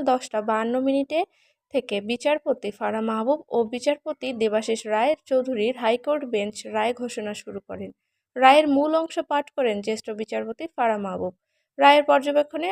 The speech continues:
আদালতে বলেছেন, তত্ত্বাবধায়ক সরকার রাজনৈতিক ঐকমত্যের ভিত্তিতে হয়েছিল,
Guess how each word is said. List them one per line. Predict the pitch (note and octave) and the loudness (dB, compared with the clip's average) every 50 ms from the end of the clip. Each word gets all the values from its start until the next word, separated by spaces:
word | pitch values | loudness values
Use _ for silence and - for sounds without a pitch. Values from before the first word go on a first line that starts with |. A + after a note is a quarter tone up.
| - - A#3 | -4 -4 -4
আদালতে | A#3+ A#3 C#4 C#4+ D4 D4 D#4+ D4+ | -2 0 2 2 2 0 0 -2
বলেছেন, | D4 D4+ D4+ D4+ D4+ - B3 G#3 G#3 - | -2 -2 -2 -2 -4 -6 -8 -8 -6 -6
তত্ত্বাবধায়ক | G#3 G#3+ - A#3 A3+ A3+ A#3 A3 B3 A3+ A3+ - | -8 -8 -6 -6 -4 -4 -4 -2 -2 -4 -4 -6
সরকার | - - B3 A#3 A#3+ - - D4+ D4 C4+ A#3+ | -6 -6 -6 -6 -4 -4 -4 -2 2 2 2
রাজনৈতিক | A#3+ B3 - C#4 C#4+ C#4+ C#4+ D4+ C#4+ C#4+ | 2 2 0 -4 -4 -4 -4 -4 -2 -2
ঐকমত্যের | B3+ A#3+ - B3 A#3 A#3 A3+ A3+ - - A3+ A3 | -2 -2 -2 -4 -6 -4 -6 -6 -8 -8 -8 -6
ভিত্তিতে | A3+ A3 - - A3+ A3+ - C#4+ | -6 -6 -8 -10 -8 -6 -4 -4
হয়েছিল, | C4 B3 G#3+ G#3 G3+ - - F#3 | -2 -2 -4 -4 -4 -8 -8 -6